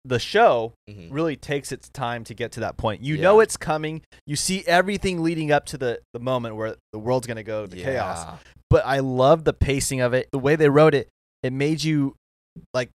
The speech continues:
Speaker 1: feel like you're there, and you just
Speaker 2: Yeah.
Speaker 1: feel the buildup.
Speaker 2: Yes, it felt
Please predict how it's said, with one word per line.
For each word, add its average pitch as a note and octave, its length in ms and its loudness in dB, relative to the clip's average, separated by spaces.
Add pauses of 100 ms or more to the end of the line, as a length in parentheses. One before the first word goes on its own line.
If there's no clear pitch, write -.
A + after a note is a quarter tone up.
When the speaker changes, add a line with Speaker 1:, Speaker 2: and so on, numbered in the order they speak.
(200)
Speaker 1:
feel D#3+ 140 2
like D3+ 200 2
you're B2+ 120 0
there, C#3 440 2
and C#3 140 -4
you C3+ 60 -8
just G#2+ 220 -4
Speaker 2:
Yeah. - 40 -8
Speaker 1:
feel D3+ 120 2
the D3 100 2
buildup. A2+ 520 -4
Speaker 2:
Yes, A2+ 380 -6
it C3+ 180 -10
felt E3 260 0